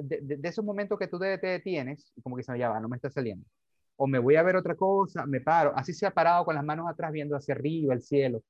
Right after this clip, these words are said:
las nubes, no sé. Y eso por lo menos lo que vos decís, Ernesto, como que te resetea o por lo menos te, te lleva a otro punto en el que vos podés pensar, "Bueno, me fui por otro lado". Eso lo he tomado como hábito. No lo hago muy constantemente,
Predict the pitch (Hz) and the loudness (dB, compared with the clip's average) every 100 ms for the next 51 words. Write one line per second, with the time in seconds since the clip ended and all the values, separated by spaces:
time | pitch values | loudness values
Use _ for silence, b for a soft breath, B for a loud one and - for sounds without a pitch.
0 | _ - 123 123 156 139 117 156 131 95 | _ 0 0 4 4 4 4 2 2 2
1 | _ _ _ _ _ 151 165 165 185 175 | _ _ _ _ _ 2 4 4 2 4
2 | 170 180 160 147 160 160 156 147 120 107 | 4 4 4 6 8 8 8 8 4 4
3 | 98 107 - 131 117 120 117 120 117 113 | 0 -2 0 0 2 4 6 6 4 4
4 | 151 170 185 127 139 135 123 127 151 156 | 6 6 4 2 2 2 2 0 0 0
5 | 143 - 135 143 147 151 160 156 175 180 | 0 2 6 8 8 6 4 0 -2 -2
6 | 196 180 _ _ _ 143 139 131 135 117 | -2 -4 _ _ _ 4 4 6 4 6
7 | 139 135 156 156 160 151 151 147 123 117 | 6 6 8 6 4 2 6 6 4 2
8 | 135 127 127 127 120 170 160 151 143 143 | 0 0 2 0 2 0 4 4 6 6
9 | 110 - 139 - 190 180 180 180 151 151 | 4 4 -4 -4 -4 -2 -2 -2 -2 -2
10 | 135 120 110 110 - 147 180 202 202 202 | 2 2 2 -2 -4 -2 2 4 4 4
11 | 165 160 190 175 156 160 160 156 135 101 | 2 -2 -2 -4 -2 -2 0 0 0 -2
12 | - | -6